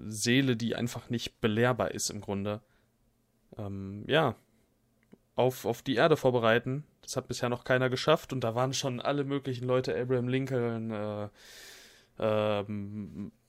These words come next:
Johnny Cash stand, glaub ich, auch, äh, mit dabei. Also ganz, <laughs> wirklich ganz, ganz viele. Äh, Kopernikus auch und,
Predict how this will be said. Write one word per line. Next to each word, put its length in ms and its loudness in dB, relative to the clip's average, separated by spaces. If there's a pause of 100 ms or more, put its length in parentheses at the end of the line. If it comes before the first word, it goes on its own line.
(100)
Johnny 280 2
Cash 320 0
stand, 240 -2
glaub 240 2
ich, 140 -6
auch, 280 2 (320)
äh, 420 -4
mit 200 -4
dabei. 600 0
Also 180 -2
ganz, 380 0
<laughs> 120 -12
wirklich 480 -2 (440)
ganz, 240 -2
ganz 200 -4
viele. 340 -4 (200)
Äh, 180 -4
Kopernikus 680 0
auch 400 2
und, 320 -4